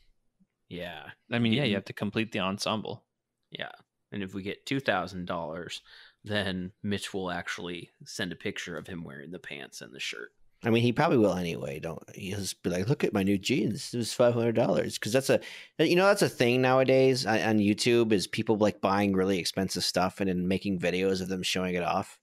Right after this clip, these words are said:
Speaker 3: You notice that? You ever seen
Speaker 1: Yeah,
Speaker 3: those?
Speaker 1: that makes sense. People are
Speaker 2: I
Speaker 1: horrible.
Speaker 2: have seen them, uh, but, like, I don't know if they're necessarily expensive. I've seen people do stuff off of, like, the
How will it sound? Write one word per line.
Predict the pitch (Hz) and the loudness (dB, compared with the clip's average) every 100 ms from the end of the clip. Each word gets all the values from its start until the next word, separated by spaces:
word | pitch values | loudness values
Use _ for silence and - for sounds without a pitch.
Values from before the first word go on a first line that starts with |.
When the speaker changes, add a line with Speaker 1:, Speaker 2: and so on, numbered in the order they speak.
| _ _ _ _ _ _ _ _ _ _ _ _ _ _ - | _ _ _ _ _ _ _ _ _ _ _ _ _ _ 0
Speaker 3:
You | 104 | 2
notice | 101 101 117 | 4 4 4
that? | 123 123 - | 2 2 0
You | 117 | 0
ever | |
seen | 110 131 | 4 4
Speaker 1:
Yeah, | 127 | 4
Speaker 3:
those? | 120 131 - - | 2 -2 -8 -4
Speaker 1:
that | 170 | -2
makes | 160 120 - | 0 -4 -4
sense. | 104 101 - - _ _ _ _ _ - | -2 -2 -6 -18 _ _ _ _ _ -10
People | 156 131 107 | -10 -6 -2
are | 104 | 2
Speaker 2:
I | 117 120 | 2 2
Speaker 1:
horrible. | 120 120 120 120 - _ _ _ - | 2 0 -2 -4 -6 _ _ _ -6
Speaker 2:
have | 131 117 | -4 -2
seen | - 151 151 156 156 156 156 - _ _ _ _ _ _ _ _ | -4 -2 0 0 0 -2 -4 -6 _ _ _ _ _ _ _ _
them, | 117 113 107 110 110 110 107 - - | -8 0 2 2 2 0 -2 -6 -10
uh, | - - | -14 -8
but, | 101 85 | -6 -2
like, | 87 90 - - _ _ _ _ _ - | -4 -4 -10 -20 _ _ _ _ _ -2
I | 117 | 2
don't | 123 | 4
know | 117 | 4
if | - | 4
they're | 107 90 | 0 -2
necessarily | 95 98 - 110 98 78 | -4 -6 -6 -4 -4 -6
expensive. | - - 98 98 98 | -8 -6 -4 -4 0
I've | 98 - | 0 0
seen | 135 131 | 0 0
people | 123 117 | 0 0
do | 104 107 107 107 | 0 0 0 0
stuff | - 98 - | 0 -2 0
off | 98 - | -2 -2
of, | 92 85 | -8 -8
like, | 85 | -8
the | 95 | -8